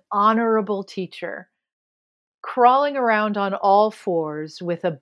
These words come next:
bit in his mouth and Phyllis on his back,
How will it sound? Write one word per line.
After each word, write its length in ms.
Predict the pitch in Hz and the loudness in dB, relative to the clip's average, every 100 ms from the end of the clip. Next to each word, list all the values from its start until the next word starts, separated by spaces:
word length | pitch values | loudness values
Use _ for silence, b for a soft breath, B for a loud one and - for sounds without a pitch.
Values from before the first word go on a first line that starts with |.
| - | 4
bit 240 | 254 269 | 4 4
in 160 | 233 220 | -4 -2
his 260 | 185 190 190 | -2 -4 -2
mouth 640 | 180 156 160 180 - - _ _ _ - | -2 -2 -6 -14 -20 -20 _ _ _ -6
and 280 | 208 190 180 | -4 -2 -4
Phyllis 760 | - 262 247 240 233 - - - | 4 6 6 4 0 -6 -14 -2
on 220 | 220 226 | 0 0
his 260 | 208 233 226 | 0 -2 -4
back, 440 | - 190 185 190 | 0 2 2 -2